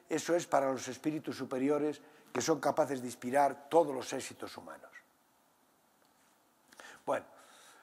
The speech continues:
eh, es una tarea esta afortunadamente colegiada, no es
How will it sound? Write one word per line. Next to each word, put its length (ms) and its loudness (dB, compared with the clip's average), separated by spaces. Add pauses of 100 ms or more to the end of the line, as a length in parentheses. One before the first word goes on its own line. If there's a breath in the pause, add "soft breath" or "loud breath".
(360 soft breath)
eh, 300 2 (380)
es 140 4
una 140 8
tarea 500 8
esta 400 6
afortunadamente 920 6
colegiada, 880 6
no 140 2
es 220 0